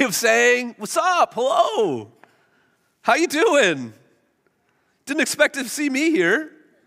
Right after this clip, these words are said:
then it says, "And they came up and they took hold of his feet." He's not a ghost. They took hold of his feet and they worshiped him.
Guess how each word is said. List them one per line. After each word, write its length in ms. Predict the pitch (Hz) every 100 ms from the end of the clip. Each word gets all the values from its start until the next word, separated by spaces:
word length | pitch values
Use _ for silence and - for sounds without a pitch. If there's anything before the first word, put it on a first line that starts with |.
| _ _ _ _ _ _ _ _ _ _ _ _ _ _ _ _ _ _ _ _ _ _ _ _
then 120 | 160
it 60 | 190
says, 180 | 208 175
"And 100 | 180
they 100 | 165
came 280 | 165 214 190
up 180 | 170
and 80 | 175
they 120 | 147
took 300 | 131 - 214
hold 280 | - 214 220
of 80 | 220
his 180 | 214 -
feet." 280 | 131 120 120
He's 120 | 127
not 140 | 175
a 40 | 214
ghost. 500 | 131 113 110 - -
They 120 | 123
took 160 | 127 170
hold 180 | 185 196
of 80 |
his 140 | 202 196
feet 320 | - 113 101 _ _ _ _ _ _ _ _ _ _ _ _ _ _ -
and 80 |
they 100 | 143
worshiped 440 | 143 175 220 131 -
him. 180 | 110